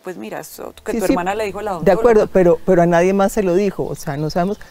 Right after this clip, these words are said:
Speaker 2: pero sí le encontramos algunas señales. Ella se murió de muerte repentina, no, no, o sea, no estaba enferma, no nada, pero de pronto le había dicho a, a mi hermano,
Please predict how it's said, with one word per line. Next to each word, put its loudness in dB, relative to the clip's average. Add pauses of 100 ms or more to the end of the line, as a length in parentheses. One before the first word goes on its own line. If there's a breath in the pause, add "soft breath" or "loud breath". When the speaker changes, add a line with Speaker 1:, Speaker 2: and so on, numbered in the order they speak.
(100)
Speaker 2:
pero 6
sí 0
le 2
encontramos 2
algunas 2
señales. 0
Ella 4
se 2
murió 4
de 4
muerte 0
repentina, -2
no, -4
no, -2
o -8 (300 soft breath)
sea, 0
no 2
estaba 0
enferma, -2
no -4
nada, -4 (320 soft breath)
pero 0
de -2
pronto -2
le 2
había 2
dicho -4
a, -4
a -4
mi -2
hermano, -4